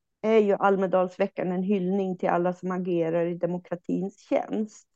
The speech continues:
Eh, och då är inte bara kulturministern med, utan även, ehm, eh, Lovisa Wieselgren Björkegren och även ordförande i, eh, Ingmarie Wieselgrens stiftelse, Lars Stjernkvist. Så att det måste ju adresseras på,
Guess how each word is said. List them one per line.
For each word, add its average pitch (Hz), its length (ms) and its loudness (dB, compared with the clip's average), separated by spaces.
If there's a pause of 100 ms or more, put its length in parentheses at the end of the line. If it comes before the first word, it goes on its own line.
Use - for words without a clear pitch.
(120)
Eh, 180 480 2
och 185 140 0
då 202 160 6
är 196 80 8
inte 190 200 0
bara 175 160 0
kulturministern 180 1000 0
med, - 240 -2
utan - 340 -4
även, 170 580 0
ehm, 156 460 -4 (320)
eh, 170 160 -2
Lovisa 175 400 -4
Wieselgren 165 680 -4
Björkegren 165 640 -2
och 160 140 -6
även 170 260 0
ordförande 175 800 -4
i, 151 260 -2 (500)
eh, 165 280 -2
Ingmarie 160 420 -2
Wieselgrens 147 600 -8
stiftelse, - 560 -8
Lars - 340 -6 (140)
Stjernkvist. 175 800 -4
Så 170 80 -4
att 170 140 -6 (600)
det 185 60 4
måste 208 520 4
ju 240 80 8
adresseras 156 920 -4 (160)
på, 104 240 0